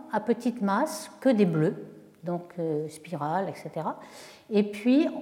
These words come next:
on a l'effet de masse. Lorsqu'on a une grande masse, on commence à passer dans les elliptiques. Euh, il y a aussi un autre facteur,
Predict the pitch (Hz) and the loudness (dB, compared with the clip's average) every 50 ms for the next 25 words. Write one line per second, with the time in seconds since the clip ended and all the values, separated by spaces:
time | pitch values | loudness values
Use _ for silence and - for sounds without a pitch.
0 | - 214 202 196 190 196 220 233 214 190 170 - - 220 180 185 180 170 175 185 | -2 0 0 2 2 2 2 2 2 0 0 0 2 2 4 4 4 4 4 4
1 | 277 320 - - - - - - 185 180 - - 202 185 180 180 160 139 156 160 | 4 2 0 -4 -8 -10 -8 -6 -6 -6 -6 -6 -6 -4 -4 -4 -4 -4 -4 -2
2 | 180 226 294 294 - 190 - - 190 214 269 285 285 220 - 208 196 - - - | 0 0 0 -2 -4 -6 -4 -2 0 2 2 2 2 0 0 0 0 0 -2 -4
3 | 240 226 208 202 196 185 185 190 175 180 170 - - 311 311 - - - - - | -2 0 0 0 0 0 0 0 0 -2 -6 -6 -8 -8 -8 -10 -14 -20 -20 -20
4 | - - - - - - _ - 202 208 220 226 247 262 262 254 240 - - 254 | -20 -20 -20 -20 -20 -12 _ -6 -4 0 2 6 10 10 10 10 8 6 4 4
5 | 226 214 269 302 - - 240 208 - - - 202 214 269 - | 4 6 6 4 4 2 0 0 0 0 2 4 4 4 2